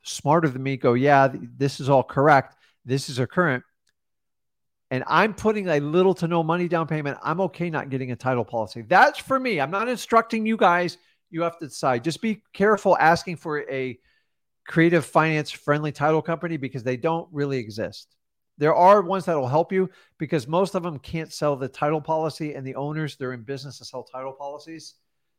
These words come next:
So, um, be open to pay them a, a fee to run the title and help you do the paperwork, maybe a couple hundred bucks or do something like that. Or there's people that can do this nationally for you.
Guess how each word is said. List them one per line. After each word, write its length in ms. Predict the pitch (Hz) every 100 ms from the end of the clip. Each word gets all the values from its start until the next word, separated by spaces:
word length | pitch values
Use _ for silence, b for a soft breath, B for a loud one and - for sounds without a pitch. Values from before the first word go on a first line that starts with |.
| _
So, 380 | - 147 139 139 _ _ _
um, 380 | 139 135 131 127
be 160 | 175 202
open 460 | 180 196 196 190
to 180 | - 180
pay 360 | 135 - 170 165
them 280 | 160 151 -
a, 300 | 135 127 123
a 120 | 117
fee 340 | - 170 170
to 480 | 160 - 131 120 107 b b b
run 220 | 120 143 160
the 80 |
title 560 | 147 151 151 151 156 -
and 140 | 127 95
help 240 | 147 151
you 80 | 135
do 120 | 139
the 100 | 120
paperwork, 600 | 131 147 165 180 185 _ _ _ _
maybe 240 | 135 135 160
a 60 |
couple 320 | 135 160 139
hundred 180 | 123 139
bucks 320 | 120 135 -
or 40 | 135
do 100 | 135
something 220 | - -
like 160 | 131 139
that. 240 | 151 -
Or 240 | 156 180 185
there's 160 | 170
people 500 | - 240 214 202 165 b b _
that 180 | 165 170
can 120 | 165
do 140 | 165
this 220 | 147 123 147
nationally 480 | 143 156 - 190
for 240 | 165 190 190
you. 160 | 214